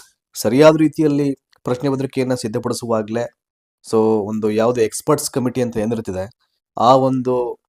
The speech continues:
ಸಬ್ಜೆಕ್ಟ್ ಅಲ್ಲಿ ತುಂಬಾ ಆಳವಾದಂತ ವಿಷಯ ಪರಿಣತಿಯನ್ನು ಹೊಂದಿರತಕ್ಕಂಥವ್ರನ್ನ, ಅಂಥವ್ರನ್ನ ಹಾಕೊಂಡು ಮಾಡ್ಬೇಕಾಗುತ್ತೆ. ಇಲ್ಲಾಂದ್ರೆ ಇವೆಲ್ಲ ಸಮಸ್ಯೆಗಳಾಗ್ಬಿಡುತ್ತೆ.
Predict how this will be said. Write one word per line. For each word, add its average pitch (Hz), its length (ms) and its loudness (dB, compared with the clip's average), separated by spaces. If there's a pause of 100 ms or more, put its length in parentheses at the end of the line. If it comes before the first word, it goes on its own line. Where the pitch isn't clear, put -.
(120)
ಸಬ್ಜೆಕ್ಟ್ 120 500 -4
ಅಲ್ಲಿ 127 180 -2
ತುಂಬಾ 123 320 0
ಆಳವಾದಂತ 120 600 0
ವಿಷಯ 135 400 -4
ಪರಿಣತಿಯನ್ನು 117 460 -8
ಹೊಂದಿರತಕ್ಕಂಥವ್ರನ್ನ, 110 800 -6 (600)
ಅಂಥವ್ರನ್ನ 113 360 2
ಹಾಕೊಂಡು 120 320 -2
ಮಾಡ್ಬೇಕಾಗುತ್ತೆ. 104 600 -4
ಇಲ್ಲಾಂದ್ರೆ 120 560 0
ಇವೆಲ್ಲ 127 200 2
ಸಮಸ್ಯೆಗಳಾಗ್ಬಿಡುತ್ತೆ. 113 840 -4